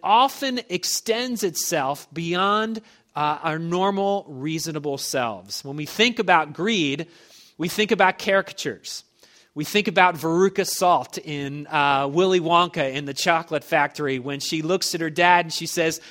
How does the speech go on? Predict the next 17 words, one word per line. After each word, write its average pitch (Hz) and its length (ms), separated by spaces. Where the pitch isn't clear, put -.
"I 180 260
want 185 300
an 180 100
Oompa 180 420
Loompa 196 420
now, 185 560
Daddy. 143 400
Get 208 300
me 220 160
that 190 220
Oompa 196 220
Loompa 185 500
now." 180 380
We 147 160
think 208 280
of 175 140
these 185 260